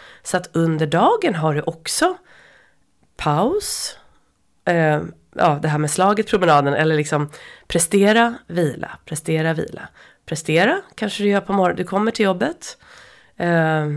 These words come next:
och säg, sen så jobbar du ett tag, går och tar en kaffe, det är ju vilan. Och om du gör det då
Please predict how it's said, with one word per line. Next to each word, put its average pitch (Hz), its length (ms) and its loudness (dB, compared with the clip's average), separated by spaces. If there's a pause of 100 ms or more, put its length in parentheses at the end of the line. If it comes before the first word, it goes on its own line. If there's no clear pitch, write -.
(120)
och 156 120 -12
säg, 180 400 -4
sen 180 280 -4
så 175 160 -6
jobbar 165 240 0
du 185 60 -2
ett 190 80 -8
tag, 202 280 -2
går 170 160 0
och 165 100 -2
tar 160 100 -6
en 151 80 -4
kaffe, - 400 -8
det 190 80 0
är 196 120 2
ju 160 80 0
vilan. - 520 -4 (300)
Och - 260 0
om 160 140 4
du 156 60 0
gör 220 260 4
det 160 140 2
då 139 320 0